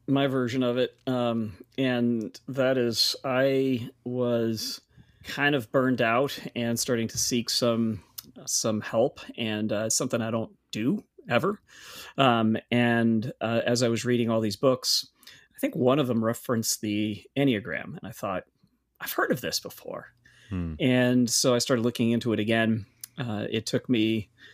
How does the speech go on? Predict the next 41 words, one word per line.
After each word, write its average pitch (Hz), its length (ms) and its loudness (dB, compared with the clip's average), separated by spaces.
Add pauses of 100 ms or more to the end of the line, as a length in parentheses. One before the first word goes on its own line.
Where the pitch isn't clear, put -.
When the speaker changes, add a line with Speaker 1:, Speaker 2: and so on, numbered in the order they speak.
(160)
Speaker 1:
down 110 220 0
the 139 100 2
rabbit 139 280 0
hole, 107 340 -2 (100)
and 107 640 -2
I 110 440 -2
ended 107 280 0
up 107 240 2 (200)
deciding 113 440 2
I - 20 2
wanted 117 200 2
to 120 40 -2
get 113 140 0
certified - 640 -4 (440)
on 131 180 6
a 120 60 4
whim 123 360 2
because 113 220 0
I 110 40 2
had 113 160 2
no 117 220 2
direction, 117 600 -2 (180)
um, 101 340 -8
just - 280 -4
a - 40 -2
sense 110 320 0
that - 140 -8
this - 180 -6
was - 380 -4
my 113 140 -6
next 110 280 -4
step. - 260 -2
So - 160 -2
I 110 60 2
took 175 220 -2
it. - 100 -4 (340)
And 123 360 2 (840)
while 147 560 6
going 123 280 2
through 120 160 -2
certification 117 880 0